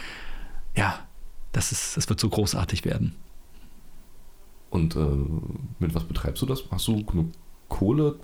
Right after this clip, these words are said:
Speaker 2: oder?
Speaker 1: <laughs> Nee, das wird noch mit Dampfmaschine betrieben, ja, da hast
Speaker 2: Ah,
Speaker 1: recht, ja.
Speaker 2: okay,
Speaker 1: Also da,
Speaker 2: so,
Speaker 1: da musst
Speaker 2: ja.
Speaker 1: du mit Schwungradmotor.
Speaker 2: Richtig, genau.
Speaker 1: Genau. Wie früher die Baukräne,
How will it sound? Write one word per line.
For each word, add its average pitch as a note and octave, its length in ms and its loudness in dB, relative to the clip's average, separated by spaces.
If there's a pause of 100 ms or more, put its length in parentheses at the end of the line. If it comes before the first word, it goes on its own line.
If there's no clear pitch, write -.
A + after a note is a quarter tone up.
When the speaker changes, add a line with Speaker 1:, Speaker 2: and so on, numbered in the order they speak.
(260)
Speaker 2:
oder? F2+ 320 6
Speaker 1:
<laughs> - 1600 0
Nee, G2+ 100 6
das F#2+ 180 4
wird G2 100 4
noch E3+ 80 6
mit D3 160 4
Dampfmaschine G2 480 4
betrieben, F2+ 320 4
ja, F#2+ 80 6
da G2 80 4
hast D3+ 160 6
Speaker 2:
Ah, A2+ 60 8
Speaker 1:
recht, E2 220 2
ja. - 100 4
Speaker 2:
okay, - 80 2
Speaker 1:
Also - 160 6
da, - 120 2
Speaker 2:
so, - 120 2
Speaker 1:
da - 60 2
musst - 200 4
Speaker 2:
ja. B2+ 60 6
Speaker 1:
du - 120 2 (280)
mit A#2+ 140 4
Schwungradmotor. G#2 840 4 (120)
Speaker 2:
Richtig, E2 340 2
genau. D2 140 4
Speaker 1:
Genau. - 280 2 (220)
Wie A#2+ 100 6
früher C#3+ 240 6
die A#2 80 4
Baukräne, C#3 600 4